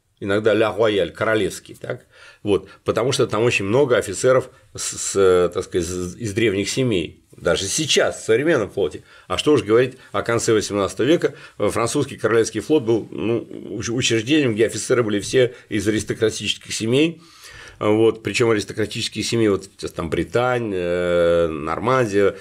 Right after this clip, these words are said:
близкие к морю, так, и в которых такие традиции, вот, э, я бы сказал, ну, очень консервативные.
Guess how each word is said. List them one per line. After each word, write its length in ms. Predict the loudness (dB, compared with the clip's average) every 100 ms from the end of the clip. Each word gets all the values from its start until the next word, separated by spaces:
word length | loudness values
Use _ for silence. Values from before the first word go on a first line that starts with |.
| -6
близкие 380 | -2 -2 -2 -4
к 80 | 0
морю, 260 | 2 2
так, 260 | 2 0 -2 -12
и 80 | -10
в 60 | -4
которых 320 | 0 0 0
такие 260 | 0 -2 -2
традиции, 520 | 0 0 0 0 2
вот, 260 | 4 2 -4 -18 -4
э, 440 | 0 2 4 4
я 80 | 4
бы 60 | 2
сказал, 420 | 2 2 2 -2 _ -20 -20 _ _ _ _ _ _ _ _
ну, 240 | 0 0
очень 640 | 2 2 2 0 -4 -10 _
консервативные. 840 | 0 2 0 0 0 -2 -4 -14